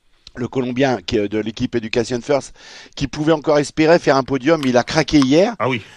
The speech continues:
Speaker 1: Et, et, et, euh, et donc là, le, le, le podium avec Vingegaard et, et puis Carapaz, euh,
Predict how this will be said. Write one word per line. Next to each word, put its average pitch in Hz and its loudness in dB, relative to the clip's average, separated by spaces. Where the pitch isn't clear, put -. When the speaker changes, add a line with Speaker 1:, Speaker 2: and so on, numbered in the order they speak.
Speaker 1:
Et, - -10
et, 117 0
et, 120 4
euh, 110 6
et 120 0
donc 143 -6
là, 131 6
le, 110 0
le, 104 0
le 104 -4
podium 110 -2
avec 104 -4
Vingegaard 117 0
et, 104 2
et 110 -2
puis - -10
Carapaz, 131 0
euh, 95 -2